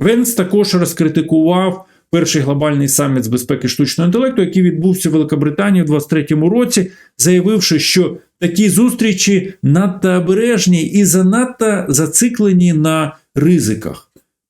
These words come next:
Після виступу Джей Ді Венс відмовився навіть залишитись на спільне фото лідерів, що ще більше підкреслило ту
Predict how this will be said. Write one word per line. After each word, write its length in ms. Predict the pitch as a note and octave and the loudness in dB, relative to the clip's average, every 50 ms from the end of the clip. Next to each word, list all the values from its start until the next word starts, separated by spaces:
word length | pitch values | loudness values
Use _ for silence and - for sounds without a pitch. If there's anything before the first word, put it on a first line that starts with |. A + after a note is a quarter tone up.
| _ - | _ -2
Після 500 | F#3+ G#3 G3 F#3+ - - E3 D#3+ D3+ D3 | 2 2 2 2 2 0 0 0 0 0
виступу 720 | C#3+ D3+ G#3 C4 B3+ - - - F3 - - C3+ B2 A#2+ | 0 2 2 2 2 0 0 -2 -2 -2 0 0 0 0
Джей 200 | A#2 - C#3 D3+ | 0 2 0 0
Ді 100 | C#3+ C3+ | 2 0
Венс 380 | D3 C#3+ E3+ F#3 F#3 F3+ - F3+ | 0 2 2 0 0 0 0 0
відмовився 680 | F3 D3 E3 F3 F3 E3+ D3+ C#3 - D#3+ D3+ C#3+ C3+ B2+ | 0 2 2 2 2 2 0 0 0 0 0 0 0 0
навіть 280 | C3+ D3 C#3+ C#3 B2+ | 0 0 0 0 0
залишитись 600 | A#2 D3 D#3+ F3 F3 - G3 F3+ E3 D3 - - | 0 0 2 0 0 0 -2 -2 -2 -2 -2 -2
на 60 | D#3+ | -4
спільне 360 | D3 - - D#3+ D#3 D3+ D3 D3 | -4 -2 -2 -2 0 0 -2 -2
фото 300 | - G#3+ A3 F3+ F#3 F3+ | 0 -2 -2 0 0 0
лідерів, 520 | F3+ F#3 G#3+ A#3 G#3+ F#3 F#3 D#3+ C#3+ A#2+ - | 2 2 2 2 2 2 2 0 0 -2 -2
що 300 | - - F3+ F3 - - - _ - | -2 0 0 -2 -2 -6 -14 _ -6
ще 240 | - - - F#3+ | -4 -2 0 0
більше 460 | F#3 C#3+ C#3+ G#3 A3+ G#3 F3+ - G3 F3+ | 0 0 0 0 0 0 -2 -2 -2 -2
підкреслило 800 | F#3+ F3 F3 - - F3 F#3 F#3 E3+ E3+ - D#3+ D#3 D3+ D3 C3+ | -2 -2 -4 -2 -2 0 0 0 0 0 -2 0 0 0 -2 -2
ту 400 | C#3 - F3+ F#3 F3+ D3+ F3 | -2 0 2 2 2 2 0